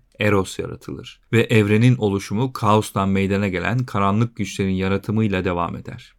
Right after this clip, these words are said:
Kaostan Nyx ve Erebos adlı iki karanlık güç meydana gelir.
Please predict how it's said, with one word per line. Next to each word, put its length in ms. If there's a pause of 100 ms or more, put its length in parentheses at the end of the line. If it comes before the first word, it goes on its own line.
Kaostan 680
Nyx 560
ve 280
Erebos 760
adlı 340
iki 260
karanlık 500
güç 240
meydana 360
gelir. 460